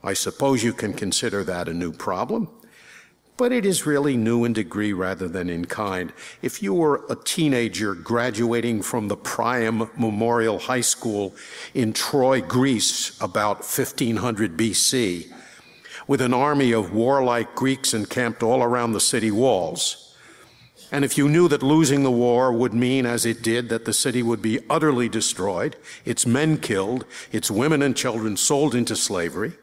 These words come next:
I doubt that that prospect was any less terrible to you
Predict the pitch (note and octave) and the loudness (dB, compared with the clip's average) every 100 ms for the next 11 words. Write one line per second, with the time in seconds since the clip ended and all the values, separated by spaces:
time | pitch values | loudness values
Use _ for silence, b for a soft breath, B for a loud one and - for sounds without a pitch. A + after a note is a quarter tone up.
0 | _ B B B B - A#3 A#3+ - D#3+ | _ B B B B -4 0 0 0 0
1 | D3+ C#3+ - A2+ A2 - - F2 - - | 0 -4 -4 -4 -4 -6 -4 -2 -4 -4
2 | G#2+ C#3+ D3 D3+ F#3 G3+ C3 G#2+ A2 - | -6 -6 -4 -2 0 0 0 0 0 -2
3 | - - G#2+ G2+ F2+ E2 - E2+ F2+ - | -2 -2 0 -2 -4 -6 -6 -4 -4 -6
4 | C2 | -10